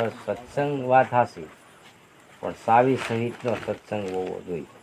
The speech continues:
પછી કોઈ કહેતા હોય કે અમે ઉગમ ફળના છીએ, કોઈ કે સ્વામિનારાયણના છીએ, કોઈ કે અમે સવાઈ જઈના છીએ, કોઈ કે દેવી પૂજક છે. હવે દેવી પૂજક કોઈ ભવો એવો મેલામાં મેલો હોય તોય આપણે એને કહીએ, "ભાઈ, ઊભો રહેવો."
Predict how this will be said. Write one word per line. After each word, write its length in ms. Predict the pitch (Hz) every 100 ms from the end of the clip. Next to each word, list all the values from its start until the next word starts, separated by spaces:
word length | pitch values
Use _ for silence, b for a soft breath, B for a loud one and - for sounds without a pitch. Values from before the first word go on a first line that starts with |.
| - - - - 98 101 - -
પછી 380 | 117 - 135 123
કોઈ 220 | 135 135
કહેતા 320 | 123 127 120 120
હોય 120 | 117
કે 80 | 117
અમે 180 | 117
ઉગમ 340 | 120 120 117 117
ફળના 380 | - 113 113 110
છીએ, 180 | 110
કોઈ 260 | 107 113 110
કે 140 | 110
સ્વામિનારાયણના 800 | 104 117 117 113 104 95 90 90
છીએ, 240 | 85 - - - - - - - - - -
કોઈ 240 | 135 147
કે 200 | 143 143
અમે 200 | 135 131
સવાઈ 380 | 120 139 160 156
જઈના 420 | 131 156 151 147
છીએ, 360 | 131 147 147 131
કોઈ 200 | - 135
કે 220 | 135 131 120
દેવી 300 | 123 127 117
પૂજક 340 | - 107 92
છે. 420 | 85 - - - - - -
હવે 120 | 87
દેવી 300 | 95 127 135
પૂજક 340 | 123 127 127 123 -
કોઈ 120 | 123
ભવો 400 | 92 104 123 131
એવો 300 | 123 123 123
મેલામાં 640 | 110 113 131 131 127 123
મેલો 300 | 120 117 117
હોય 260 | 113 120 101 - - - - - - - -
તોય 200 | 107 113
આપણે 320 | 113 110 110
એને 120 | 104 101
કહીએ, 180 | 107 98
"ભાઈ, 140 | 95
ઊભો 300 | 95 95 92
રહેવો." 180 | 87